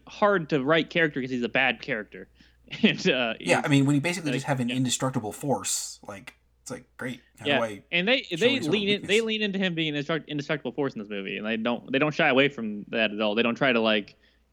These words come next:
Speaker 1: sh-, uh, even out the rest of the team. Like, Superman is fucking Superman in this movie. <laughs>
Speaker 2: Yeah.
Speaker 1: So, and,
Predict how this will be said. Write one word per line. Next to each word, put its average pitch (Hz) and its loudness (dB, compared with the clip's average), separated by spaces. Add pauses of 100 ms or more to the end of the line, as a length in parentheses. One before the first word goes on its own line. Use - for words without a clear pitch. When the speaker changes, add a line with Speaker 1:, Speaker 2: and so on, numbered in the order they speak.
(380)
Speaker 1:
sh-, - -14 (220)
uh, 110 2
even 131 6
out 120 4
the 120 -2
rest 123 0
of - -16
the 117 -8
team. 107 -6
Like, 98 -6
Superman 156 0
is 104 -4
fucking 117 0
Superman 107 -2
in 95 -10
this 101 -12
movie. - -2
<laughs> - 0
Speaker 2:
Yeah. 123 -2
Speaker 1:
So, 104 -2 (440)
and, 131 -6